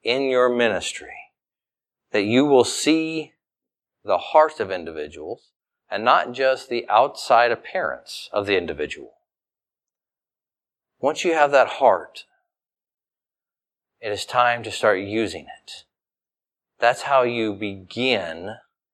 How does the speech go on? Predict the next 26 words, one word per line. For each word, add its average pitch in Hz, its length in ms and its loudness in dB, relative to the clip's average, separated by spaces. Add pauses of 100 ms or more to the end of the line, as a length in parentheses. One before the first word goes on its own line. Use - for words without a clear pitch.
(180)
to 107 120 -8
fulfill 104 540 2
the 98 80 -2
Great 90 260 -4
Commission. - 480 -12 (960)
You 110 140 -2
display 123 500 2
the 131 120 -2
righteousness 120 680 0
of 123 140 -12
God 92 360 2
in 98 100 -12
your 95 260 -10
action. - 460 -4 (1500)
And 101 200 -10
then 156 400 0
your 139 140 0
testimony 85 840 -4 (260)
will 85 160 -10
come 98 280 -8
forth. - 360 -14 (1080)
Because 117 680 0 (560)
we 131 360 2
see 101 640 -8
the 107 100 -2
one 107 500 0